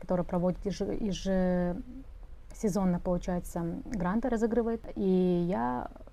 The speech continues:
на вот, э, летний грант сдавала три проекта, из них, а, один прошел, а на два мне отказали. Сам грант, получается, состоит из трех этапов. Первый, получается, идея,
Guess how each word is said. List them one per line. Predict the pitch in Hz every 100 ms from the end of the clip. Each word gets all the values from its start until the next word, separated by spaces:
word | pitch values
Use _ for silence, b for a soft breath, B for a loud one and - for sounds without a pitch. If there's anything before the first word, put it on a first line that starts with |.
| -
на | 226 185
вот, | 175 - - B B
э, | 208 196 190 190
летний | 196 185
грант | 190 302 -
сдавала | - 175 180 170 160 - B B -
три | 190
проекта, | 170 202 - 330 330 - 220 -
из | 185 -
них, | 233 262 - -
а, | - 175 175
один | - 170 185
прошел, | 175 - 294 349 - -
а | 185
на | 165 165 165
два | 156 226
мне | 240
отказали. | 190 170 160 160 170 - B B - - -
Сам | - 208 190
грант, | 160 247 320
получается, | 220 185 190 180 180
состоит | - 180
из | 190 - - - -
трех | 190 175
этапов. | 208 226 262 -
Первый, | 220 185
получается, | 175 185 175 175 165 180
идея, | - 170 180 175 294